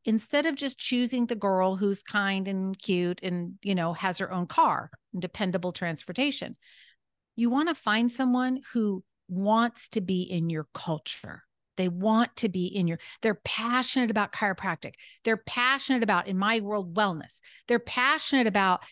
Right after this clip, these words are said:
helping, because I had a dad that was in a car accident and the dad went to the chiropractor and the chiropractor saved the dad. And now the daughter is like, "Yes, I love chiro-," and that person is,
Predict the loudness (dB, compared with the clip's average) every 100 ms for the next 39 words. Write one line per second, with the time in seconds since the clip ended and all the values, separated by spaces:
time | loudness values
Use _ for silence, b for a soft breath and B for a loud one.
0 | -2 0 2 2 2 2 2 2 0 0
1 | 2 2 2 0 -4 -4 -2 -2 0 4
2 | 4 2 -4 -4 -4 -4 -2 -2 -2 0
3 | 2 2 2 0 -2 0 4 4 4 0
4 | -2 -6 -6 B B -4 2 4 4 0
5 | -2 -4 2 2 2 0 0 2 4 2
6 | 2 0 0 0 2 4 6 4 2 0
7 | -2 -2 -8 -2 2 4 4 4 2 2
8 | 4 6 6 6 0 0 B B _ _
9 | -10 -6 -2 0 -2 -4 -4 -2 -2 -2
10 | -6